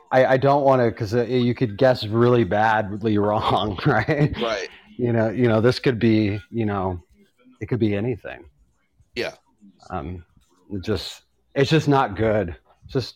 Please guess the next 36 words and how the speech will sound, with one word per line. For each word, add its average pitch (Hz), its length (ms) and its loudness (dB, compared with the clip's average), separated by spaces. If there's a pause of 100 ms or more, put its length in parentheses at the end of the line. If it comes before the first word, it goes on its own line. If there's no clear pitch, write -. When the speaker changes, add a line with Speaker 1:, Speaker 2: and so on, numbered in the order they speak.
(160)
Speaker 1:
really, 120 600 2
really 110 260 0
not 95 300 -6
good. 95 340 -2 (360)
You 110 100 -6
know, 104 280 -8 (180)
Russia's 120 580 0
the 107 160 -2
second 110 680 -6 (240)
largest 107 540 -4
military 104 600 -4
in 90 100 -10
the 87 100 -12
world. 92 500 -4 (760)
Speaker 2:
Right. 82 220 -8
Speaker 1:
Um, 92 320 0
Speaker 2:
Right. 85 100 -14 (560)
Speaker 1:
now, 104 420 0 (220)
to - 140 -8
ki-, 110 440 0
give 117 180 2
an 120 80 -2
idea 110 480 -2
of 110 120 -8
what, 113 180 -4
how, 107 200 -4
how 107 220 -2
big 101 260 -4
the 104 100 -6
U 117 280 2
S 117 220 0
military 98 600 -6
is, 98 180 -4
I 98 120 -4
think 113 280 -8
we're, 98 280 -4